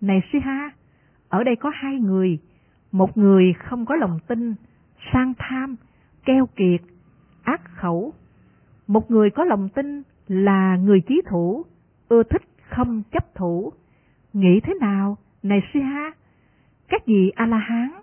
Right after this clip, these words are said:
có lòng từ mẫn, sẽ có lòng từ mẫn với ai trước? Với người không có lòng tin, sang tham, keo kiệt, ác khẩu, hay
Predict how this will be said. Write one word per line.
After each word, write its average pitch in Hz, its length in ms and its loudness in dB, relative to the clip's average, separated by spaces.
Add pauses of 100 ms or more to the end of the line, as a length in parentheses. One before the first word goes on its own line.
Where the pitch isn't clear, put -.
(320)
có 320 100 0
lòng 185 300 0
từ 180 200 4
mẫn, 175 320 -2 (640)
sẽ 196 260 4
có 349 80 0
lòng 196 220 0
từ 190 180 4
mẫn 185 340 -2 (220)
với 240 320 0
ai 262 320 -2
trước? 311 280 0 (560)
Với 277 360 2
người 196 400 6 (100)
không 262 160 -4
có 302 100 -2
lòng 180 340 -2
tin, 254 280 -4 (360)
sang 254 260 -4
tham, 254 360 -8 (340)
keo 302 200 0 (160)
kiệt, 180 340 2 (180)
ác - 200 -6
khẩu, 185 440 -4 (500)
hay 233 460 -2